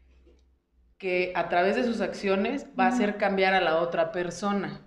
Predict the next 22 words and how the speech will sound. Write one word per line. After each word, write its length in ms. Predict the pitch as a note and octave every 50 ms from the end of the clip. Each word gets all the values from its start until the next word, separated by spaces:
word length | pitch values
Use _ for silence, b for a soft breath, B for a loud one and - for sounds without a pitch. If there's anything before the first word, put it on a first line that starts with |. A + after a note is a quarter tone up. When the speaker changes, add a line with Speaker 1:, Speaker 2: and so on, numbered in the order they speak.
| -
Speaker 1:
pero 160 | - E3+ D#3+
Speaker 2:
Ujú. 80 | D#3+ -
Speaker 1:
hacerla 380 | G3+ G3 F#3+ F#3+ G3+ G#3 G#3+ G3+
cambiar 300 | G#3 F#3+ F#3+ F#3+ F#3 F#3
en 120 | F#3 F#3
el 120 | F3 E3
sentido 680 | E3+ - D#3 D#3 D#3 - F3+ F3 F3 F#3 F#3 F3+ - -
de 100 | F3 D#3+
la 140 | D3 D#3 D3+
conducta 380 | D#3 D#3 D3+ - D#3 - -
autodestructiva. 720 | D#3+ D#3 D#3 D3+ C#3+ C3+ - - - - - F#3 F3 D#3+ - b b b b -
Por 140 | G#3 G#3+
ejemplo, 340 | G#3+ G#3+ G#3+ - - F3+ E3
lo 120 | D#3+ D#3+ D#3+
que 80 | -
Speaker 2:
Ah. 40 | E3
Speaker 1:
decías 300 | E3+ D#3+ E3 F#3 F3+ F3
de 60 | F3+ F3+
una, 440 | F3+ F#3 F3+ F3 F3 E3 D3+ -
un 100 | - D#3
alcohólico. 640 | D#3 D#3 D#3 - D#3+ D#3+ D#3 D#3 - - - - _ _ _ -
Speaker 2:
Ujú. 440 | A3+ A3+ G#3+ G#3+ G#3 G#3 G#3 G#3